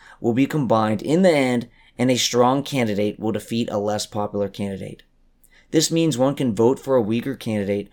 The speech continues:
without worrying about spoiling the election. There is some evidence that ranked choice increases moderation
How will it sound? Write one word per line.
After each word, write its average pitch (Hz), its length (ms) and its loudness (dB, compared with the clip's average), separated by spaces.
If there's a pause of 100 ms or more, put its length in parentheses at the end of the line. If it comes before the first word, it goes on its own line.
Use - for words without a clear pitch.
(120)
without 135 500 2
worrying 120 400 2
about 113 300 2
spoiling 110 600 -2
the 104 100 2
election. 104 560 -6 (960)
There 120 120 6
is 120 200 0
some 131 220 2
evidence 160 400 2
that - 160 -4
ranked 127 300 -2
choice 127 260 -2
increases 117 480 -6
moderation 113 720 -2